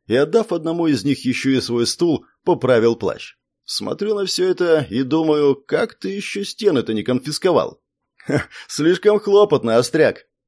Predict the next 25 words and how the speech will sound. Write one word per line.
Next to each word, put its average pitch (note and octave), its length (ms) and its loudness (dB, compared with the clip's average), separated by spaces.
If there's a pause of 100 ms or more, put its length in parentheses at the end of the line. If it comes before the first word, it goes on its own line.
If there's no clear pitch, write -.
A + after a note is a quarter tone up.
(100)
Уилл A#2 280 0
усмехнулся. A#2 760 -4 (300)
«Надо C3 380 4
не C3+ 120 4
забыть C3 340 2
связаться C3 440 0
с B2 80 -4
их C3+ 100 0
лидером». F#2+ 480 0 (240)
«Ха-ха, - 500 -6 (220)
все C#3 200 -2
никак C3+ 340 2
не C3+ 80 2
могу B2+ 220 2
поверить, B2+ 380 0
что - 160 -6
глава B2 280 2
Свободных B2+ 560 0 (120)
оказался C#3 540 2
твоим C3+ 300 2
знакомым». G#2+ 560 -2 (180)
Сам G#2 500 -2
был F3 200 6
в F3 40 -4
шоке. G#2+ 420 0